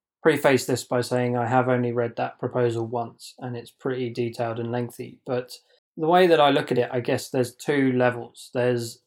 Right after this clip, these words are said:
the community consensus level, and then there is the moving funds around on chain to actually put money towards this stuff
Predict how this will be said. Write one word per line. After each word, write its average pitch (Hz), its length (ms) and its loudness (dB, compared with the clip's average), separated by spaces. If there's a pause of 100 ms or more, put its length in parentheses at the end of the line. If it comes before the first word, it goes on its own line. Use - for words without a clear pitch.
(160)
the 127 80 -4
community 127 960 0 (520)
consensus 123 560 -2
level, 127 400 -4 (100)
and 123 160 -2
then 120 220 -2
there 117 200 -2
is 113 180 -6
the 120 400 -6
moving 127 420 0
funds 120 340 -4
around 117 380 -6
on 113 180 -8
chain 117 440 -4 (140)
to - 200 -10
actually 113 560 -8 (260)
put 127 200 -4
money 117 260 -4
towards 117 400 -10
this 110 160 -12
stuff - 440 -12